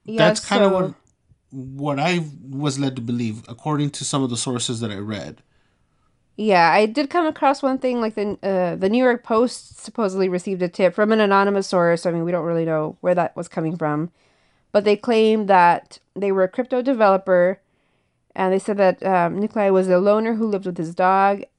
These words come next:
Speaker 1: after breaking up with his girlfriend because she was convinced that she was a spy. So, I mean, either he was really paranoid this whole time, or he was,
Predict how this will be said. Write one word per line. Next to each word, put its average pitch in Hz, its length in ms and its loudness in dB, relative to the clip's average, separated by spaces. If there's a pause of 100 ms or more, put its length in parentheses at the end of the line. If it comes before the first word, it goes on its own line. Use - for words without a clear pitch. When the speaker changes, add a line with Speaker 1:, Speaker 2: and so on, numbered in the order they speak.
(120)
Speaker 1:
after 185 240 -4
breaking 185 320 -4
up 185 100 -8
with 175 100 -8
his 170 180 -4
girlfriend 175 420 0
because 170 200 -10
she 202 200 -4
was 185 120 -6
convinced 190 360 -2
that 175 120 0
she 190 120 -4
was 156 120 -2
a 151 80 -6
spy. 139 520 -2
So, 170 480 0 (840)
I 196 100 -2
mean, 202 220 4
either 226 160 2
he 220 100 0
was 190 220 0
really 285 280 2
paranoid 277 600 0
this 247 180 -6
whole 262 140 0
time, 240 460 -2
or 190 160 4
he 233 200 -6
was, 214 420 -8